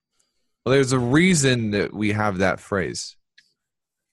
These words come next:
'Cause if you don't have the light at the end of the tunnel, you're just in a black cave by yourself, and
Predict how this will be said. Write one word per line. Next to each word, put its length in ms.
'Cause 180
if 160
you 100
don't 280
have 240
the 120
light 200
at 100
the 80
end 100
of 40
the 60
tunnel, 260
you're 120
just 180
in 40
a 80
black 360
cave 440
by 160
yourself, 680
and 440